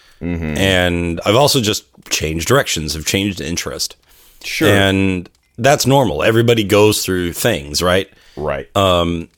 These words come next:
Speaker 2: and so, like, you get a favorite song, you listen to it too much, you move on to the next song.
Speaker 1: Mm.
Speaker 2: Um, I think that this is a big reason why campaigns fizzle. We, we simply lose interest. We're, and it, and it may not have anything to do with it, what the D M or the players are doing, although it could.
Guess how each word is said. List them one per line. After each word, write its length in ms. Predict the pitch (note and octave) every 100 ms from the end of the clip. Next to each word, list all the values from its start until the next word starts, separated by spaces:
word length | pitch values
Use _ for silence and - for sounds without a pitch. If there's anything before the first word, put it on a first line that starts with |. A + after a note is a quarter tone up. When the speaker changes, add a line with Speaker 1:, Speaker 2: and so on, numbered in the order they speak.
| _
Speaker 2:
and 220 | - A2 G2
so, 380 | D3+ A#2 A2 -
like, 300 | A2 G2 -
you 100 | A#2+
get 200 | A2 F#2
a 80 | F2
favorite 320 | E2+ D2+ -
song, 340 | B2+ A#2 E2+
you 180 | D#2 E2+
listen 280 | G#2 G#2 F2+
to 100 | G2+
it 80 | G#2+
too 140 | -
much, 300 | F2+ D2+ -
you 60 | F#2+
move 180 | E2+ D#2+
on 160 | D#2
to 80 | D2
the 80 | C#2+
next 240 | C#2 C2+ -
song. 280 | G2 D2 - - _ _ _ -
Speaker 1:
Mm. 240 | D2+ D2
Speaker 2:
Um, 440 | F#2 F#2 E2+ E2+ E2 _ _ _ -
I 60 | A#2
think 260 | - G#3
that 160 | F3 A2
this 80 | G#2+
is 100 | G2
a 80 | F#2+
big 160 | F#2
reason 320 | F2 E2+ E2+
why 320 | D#2+ D#2 D#2 D2+
campaigns 500 | - E2 D#2 E2 -
fizzle. 360 | B2+ F2+ E2
We, 200 | F#2+ D3 C3
we 80 | -
simply 420 | - C3 B2 G#2+
lose 240 | F#2 E2 -
interest. 460 | C#2 - - - - _ _ _ _
We're, 220 | - G#2+ G#2+ _ _ -
and 100 | B2
it, 160 | A#2+
and 160 | D3 C#3+
it 240 | D3 C#3+
may 260 | C3+ D3+ A#3+
not 220 | A3 B2+
have 160 | A#2 A#2
anything 300 | A2 G2+ A2
to 40 |
do 100 | G#2+
with 120 | F#2+
it, 180 | F#2 F#2+
what 180 | - F#2+
the 40 | F#2
D 160 | F#2+
M 140 | G2 F#2
or 60 |
the 160 | D#2 D#2+
players 400 | - A2 G#2 D#2+
are 40 |
doing, 280 | D#2 D2+ F2+
although 200 | D#2 D#2
it 100 | D#2
could. 440 | - - F#2+ E2+